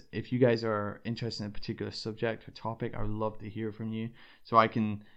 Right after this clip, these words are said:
branch out and look into that. But what we'll be looking at mainly is the basics. Uh, we're gonna be going through Alison McGrath's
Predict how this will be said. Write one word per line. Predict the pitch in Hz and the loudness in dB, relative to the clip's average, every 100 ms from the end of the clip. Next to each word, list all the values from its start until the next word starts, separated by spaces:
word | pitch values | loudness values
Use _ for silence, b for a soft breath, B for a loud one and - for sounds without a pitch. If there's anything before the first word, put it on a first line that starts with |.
| b _ | b _
branch | 113 110 110 113 | 4 6 4 2
out | 113 85 | 2 2
and | 101 101 | 0 -4
look | 107 | -4
into | 107 104 | -6 -4
that. | 104 120 151 - | -2 -2 -2 -2
But | 120 - - - | 0 0 -4 -12
what | 110 127 | 2 4
we'll | 123 | 4
be | 117 110 | 4 4
looking | 117 117 | 2 2
at | 107 104 | -2 2
mainly | 120 131 104 | 4 4 2
is | 98 - - - - | -2 -8 -16 -20 -12
the | 98 | -10
basics. | 123 113 113 - 92 - - B B B - | 2 2 4 -2 -4 -8 -12 B B B -4
Uh, | 101 | -2
we're | 101 | 2
gonna | 113 123 | 4 4
be | |
going | 110 113 104 | 4 2 0
through | 104 | -2
Alison | 107 107 - 104 | 0 0 -2 -4
McGrath's | 104 104 101 - - | 0 0 -2 -6 -12